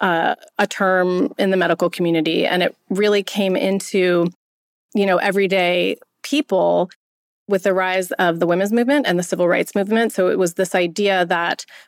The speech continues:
marginalized people were feeling like the healthcare system had failed them. So they were creating healthcare for themselves in a way, and it was empowering.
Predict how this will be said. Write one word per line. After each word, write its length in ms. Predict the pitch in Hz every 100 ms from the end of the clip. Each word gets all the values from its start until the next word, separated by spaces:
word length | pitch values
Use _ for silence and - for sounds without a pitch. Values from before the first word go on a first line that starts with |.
| -
marginalized 480 | 190 190 196 180
people 260 | - 233 190
were 160 | 180 180
feeling 440 | - 185 180 185
like 220 | 175 170
the 80 | 175
healthcare 360 | 165 170 - 170
system 260 | 180 180
had 140 | 165 160
failed 280 | - 160 160
them. 320 | 135 - 185 - - -
So 440 | - 190 180 185
they 340 | 185 180 180 175
were 140 | 180
creating 680 | 175 196 180 175 175 170 180 - _ _ _ -
healthcare 420 | 196 185 190 175
for 100 | 180
themselves 540 | 165 175 165 151 180
in 140 | - 180
a 80 | 170
way, 340 | 175 165 170 -
and 100 | 170
it 80 |
was 160 | 170 165
empowering. 720 | 180 170 - 165 - - -